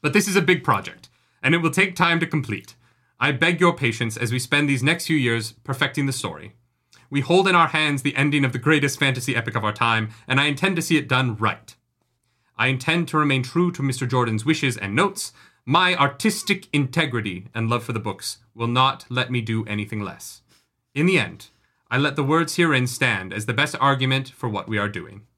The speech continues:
This is not my book. It is Robert Jordan's book, and to a lesser extent, it is your book. Thank you for reading. Brandon Sanderson, June two thousand and nine."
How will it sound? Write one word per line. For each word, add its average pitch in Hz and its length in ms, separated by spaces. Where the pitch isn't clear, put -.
This 117 140
is 120 100
not 139 200
my 147 120
book. 110 340
It 110 100
is 117 120
Robert 156 260
Jordan's 156 280
book, 90 320
and 117 160
to 127 120
a - 20
lesser 135 300
extent, - 460
it 104 120
is 101 160
your 85 140
book. - 300
Thank 175 180
you 175 60
for 165 120
reading. 101 400
Brandon 147 320
Sanderson, 107 680
June 131 480
two 139 160
thousand 113 360
and 101 100
nine." 85 360